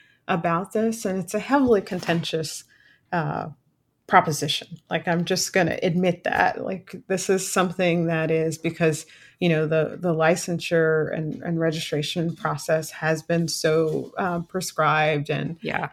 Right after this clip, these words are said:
Speaker 2: Mm-hmm.
Speaker 1: and, and managed. But it, on the other hand,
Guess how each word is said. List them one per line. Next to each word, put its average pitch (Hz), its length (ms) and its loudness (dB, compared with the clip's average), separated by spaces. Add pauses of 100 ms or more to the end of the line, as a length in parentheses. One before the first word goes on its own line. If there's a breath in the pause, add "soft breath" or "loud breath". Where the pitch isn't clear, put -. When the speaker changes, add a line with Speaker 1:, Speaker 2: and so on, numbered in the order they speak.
Speaker 2:
Mm-hmm. 151 400 -6 (160)
Speaker 1:
and, 175 280 -2
and 180 180 0
managed. 170 760 0 (540 soft breath)
But 156 400 4 (220)
it, - 160 -10 (560)
on 220 160 6
the 208 160 6
other 247 260 10
hand, 175 720 0